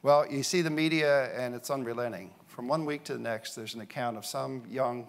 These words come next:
person of color who's dying at the hands of the police. Then it happens in Baltimore. Happens in a place where there's a long history of tension between police and community, at least the minority community.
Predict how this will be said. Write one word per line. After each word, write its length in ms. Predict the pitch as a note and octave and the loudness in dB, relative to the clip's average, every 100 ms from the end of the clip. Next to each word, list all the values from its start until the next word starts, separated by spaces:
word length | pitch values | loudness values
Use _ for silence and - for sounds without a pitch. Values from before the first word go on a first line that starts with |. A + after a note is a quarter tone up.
| - | -8
person 300 | C#3 - B2 | -6 -4 -8
of 100 | G#2+ | -8
color 380 | A#2+ G#2 F#2 G2+ | -6 -6 -8 -10
who's 140 | A2+ A#2 | -12 -6
dying 300 | A2 A2+ G#2+ | -4 -4 -8
at 100 | G#2 | -12
the 60 | |
hands 280 | G#2+ G#2 - | -12 -12 -12
of 80 | - | -16
the 80 | - | -18
police. 340 | - - - _ _ _ _ _ _ _ _ _ _ _ _ _ _ | -18 -18 -20 _ _ _ _ _ _ _ _ _ _ _ _ _ _
Then 180 | C3 C#3 | -4 -4
it 100 | A#2+ | -2
happens 340 | B2 A2 G#2 | -4 -4 -10
in 80 | A2 | -10
Baltimore. 440 | G2+ F2 - - - _ _ _ _ _ _ _ - | -10 -12 -14 -20 -20 _ _ _ _ _ _ _ 0
Happens 400 | D#3+ F#3+ F3 E3+ | 0 2 -2 -4
in 80 | D3+ | -8
a 40 | |
place 480 | - C#3 C3+ - - | 0 2 2 -2 -4
where 400 | B2+ B2 B2 A#2+ - | -2 0 -2 -4 -10
there's 140 | A#2+ | -8
a 40 | A#2+ | -4
long 260 | C3+ D3 | -2 -2
history 380 | C3 B2 - A2+ | -4 -10 -8 -8
of 80 | G#2+ | -8
tension 400 | B2 G#2+ G#2+ G#2 | -10 -10 -12 -12
between 400 | G2+ - A2 G#2 - | -14 -12 -12 -12 -14
police 360 | B2 G#2+ - | -10 -8 -8
and 100 | G2 | -10
community, 460 | - G#2+ A2 E2+ D#2 _ _ _ _ _ _ | -14 -14 -12 -14 -18 _ _ _ _ _ _
at 60 | - | -12
least 160 | A2+ - | -10 -10
the 60 | |
minority 420 | G#2 G2+ G2+ G2 | -12 -10 -10 -10
community. 500 | F#2 - - C#2 - | -14 -18 -20 -20 -20